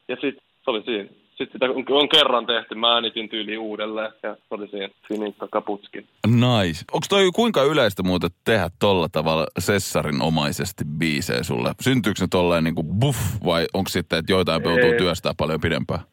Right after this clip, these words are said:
Speaker 1: Siis toi oli, toi oli nimenomaan sen takia mun mielestä toi on huvittava niinku ylipäätään, että tossa tuli, to-, tollasesta illasta tuli julkaisu, koska mä oon yleensä aika semmonen, niinku, että mä, mä aloitan tavallaan työpäivänä sen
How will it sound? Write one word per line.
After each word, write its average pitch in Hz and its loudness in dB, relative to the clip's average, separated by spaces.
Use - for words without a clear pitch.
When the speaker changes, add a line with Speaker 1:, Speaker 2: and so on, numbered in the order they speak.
Speaker 1:
Siis 127 -14
toi 190 4
oli, 156 2
toi 175 2
oli 160 0
nimenomaan 135 0
sen 143 -2
takia 127 -6
mun 127 -6
mielestä 127 -4
toi 127 -2
on 123 -4
huvittava 131 -2
niinku 123 -4
ylipäätään, 131 2
että 110 -8
tossa - -6
tuli, 127 -6
to-, 127 -2
tollasesta 131 0
illasta 120 -6
tuli 123 -4
julkaisu, 123 -2
koska 123 -2
mä 135 6
oon 147 4
yleensä 123 2
aika 113 -2
semmonen, 120 -4
niinku, 120 -4
että 120 -12
mä, 123 2
mä 131 4
aloitan 113 -2
tavallaan 131 0
työpäivänä 107 -2
sen 104 -6